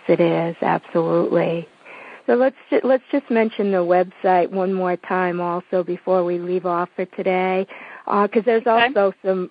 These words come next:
Speaker 1: resources there for, for people that need help as well as, as, you know,
Speaker 2: Absolutely.
Speaker 1: information about Oki's Promise and more information about the link between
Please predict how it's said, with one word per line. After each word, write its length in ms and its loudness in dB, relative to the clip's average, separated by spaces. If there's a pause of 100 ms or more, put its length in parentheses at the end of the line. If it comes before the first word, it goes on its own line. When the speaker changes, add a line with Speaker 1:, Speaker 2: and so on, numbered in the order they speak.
Speaker 1:
resources 920 0
there 380 2
for, 320 0 (720)
for 120 2
people 360 2
that 160 2
need 220 4
help 460 2
as 220 2
well 400 2
as, 160 -4
as, 160 2
you 60 0
know, 280 2
Speaker 2:
Absolutely. 340 0
Speaker 1:
information 580 -4
about 260 2
Oki's 420 0
Promise 600 0
and 180 -2 (500)
more 260 2
information 640 0
about 320 0
the 100 0
link 340 -2
between 640 -2